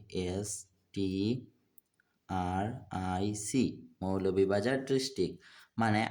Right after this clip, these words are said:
আমার গ্রাম হলো মৌলভীবাজার ডিস্ট্রিক্টে, জেলায়, ওকে, মৌলভীবাজার জেলায়। তোমরা এইখানে নিজেদের জেলার নাম লিখবা, ওকে, এইখানে নিজেদের জেলার নাম লিখবা।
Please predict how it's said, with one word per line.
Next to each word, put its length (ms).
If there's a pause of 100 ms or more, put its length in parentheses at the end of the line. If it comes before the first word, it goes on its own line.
আমার 520
গ্রাম 380
হলো 720
মৌলভীবাজার 960
ডিস্ট্রিক্টে, 640
জেলায়, 540
ওকে, 280 (480)
মৌলভীবাজার 840
জেলায়। 340 (380)
তোমরা 480
এইখানে 720
নিজেদের 500
জেলার 360
নাম 280
লিখবা, 460
ওকে, 420 (1800)
এইখানে 420
নিজেদের 680 (240)
জেলার 420
নাম 240
লিখবা। 580